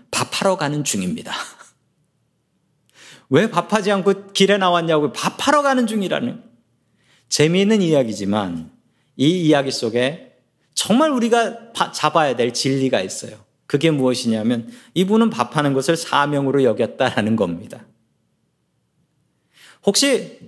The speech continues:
밥하는 것을 사명으로 여기는 분들 계십니까? 음식점 하시는 분들 말고요. 이것을 다른 말로 직업 소명설이라는 것으로 설명합니다. 에, 칼빈이 주장한 신학인데요.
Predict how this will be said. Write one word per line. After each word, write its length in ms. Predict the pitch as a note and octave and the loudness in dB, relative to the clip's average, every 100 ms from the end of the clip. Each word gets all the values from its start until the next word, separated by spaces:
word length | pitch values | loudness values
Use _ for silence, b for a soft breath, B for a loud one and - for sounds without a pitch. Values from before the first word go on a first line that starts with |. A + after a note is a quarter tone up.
| _ _ _ _ | _ _ _ _
밥하는 380 | - - G#3+ G#3 | -2 2 0 2
것을 220 | G#3 B3+ | 2 2
사명으로 580 | A#3 F3 G3 G3 F#3 D#3 | 4 0 2 0 4 4
여기는 280 | C#3 C3+ A#2+ | 4 2 0
분들 200 | B2+ D#3+ | -2 2
계십니까? 640 | B2+ B2 A#2+ A2+ B2 G#2 | 0 2 0 0 0 0
음식점 460 | B2+ D#3+ E3 F3+ D#3+ | 2 2 2 0 2
하시는 280 | D3+ D3 C#3 | 2 0 -2
분들 200 | C3+ F#3+ | 0 2
말고요. 760 | C3 G#2 A#2 C#3+ A2+ - - _ _ _ _ _ _ _ _ _ _ _ _ _ _ _ B B B B | 2 0 0 2 2 -2 -16 _ _ _ _ _ _ _ _ _ _ _ _ _ _ _ B B B B
이것을 640 | D3 F#3+ A#3+ B3 C4 G#3+ C3+ | 2 4 4 4 4 4 0
다른 260 | C3+ E3+ G#3+ | 0 2 2
말로 400 | G3+ F#3 G3 G3 | 2 2 0 0
직업 460 | - D#3 G3+ G#3 | 0 2 0 0
소명설이라는 1120 | - G#3 A3 A3 G#3 G#3 G3+ F#3 D3+ C#3+ C#3 A#2+ | -2 0 2 2 0 0 0 0 2 0 2 0
것으로 680 | A2+ - A#2+ C3 D#3+ - - | 0 0 2 2 -2 -10 -8
설명합니다. 880 | - B2+ B2+ C#3 G2+ E2+ F2 - _ _ _ _ _ b b b - | -4 0 0 -2 -4 -6 -12 -14 _ _ _ _ _ b b b -6
에, 100 | G#2+ | -6
칼빈이 460 | - A#3+ A#3 A3+ G3 | 0 0 4 2 0
주장한 760 | D#3 E3+ D3+ C3+ G#2+ - - _ _ _ - | 0 0 2 0 -2 -6 -16 _ _ _ -8
신학인데요. 720 | - E3 C3 G2 E2+ E2 | -2 0 0 -2 -6 -10